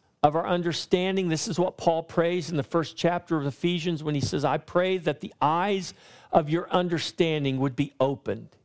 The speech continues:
That was his prayer for the church. It is a prayer the church still needs today. Jesus still opens the understanding of his disciples to comprehend the scriptures. In fact, until Jesus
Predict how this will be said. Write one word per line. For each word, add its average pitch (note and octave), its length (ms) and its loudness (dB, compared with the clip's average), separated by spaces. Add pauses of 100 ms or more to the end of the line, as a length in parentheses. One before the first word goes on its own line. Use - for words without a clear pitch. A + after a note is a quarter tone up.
(760)
That E3+ 200 4
was E3 180 -2
his F#3+ 160 -2
prayer F3+ 360 0
for E3 160 0
the C#3 120 -2
church. - 600 -2 (960)
It C#3+ 100 6
is D#3+ 180 0
a D3 40 -2
prayer D#3 580 0
the C#3 140 -8
church E3 460 0
still F#3 280 0
needs F3 380 -2
today. D3 580 0 (1160)
Jesus F3 400 2
still F#3 320 0
opens F#3 420 0
the F3 160 2
understanding F3 640 0
of C#3 80 -2
his D#3 180 0
disciples E3 680 0
to D#3+ 100 -2
comprehend E3+ 720 0
the D#3 80 0
scriptures. - 680 -2 (380)
In E3+ 140 4
fact, F#3+ 420 0
until F3 320 0
Jesus F3 560 -2